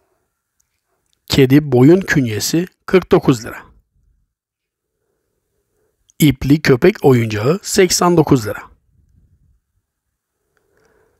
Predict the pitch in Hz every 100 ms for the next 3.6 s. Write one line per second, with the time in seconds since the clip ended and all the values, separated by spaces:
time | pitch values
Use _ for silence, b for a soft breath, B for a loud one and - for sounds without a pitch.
0 | _ _ _ _ _ 147 147 190 208 -
1 | 127 - _ _ - 139 135 127 127 165
2 | 160 143 - 127 - - 156 - 151 -
3 | 156 151 - 117 110 -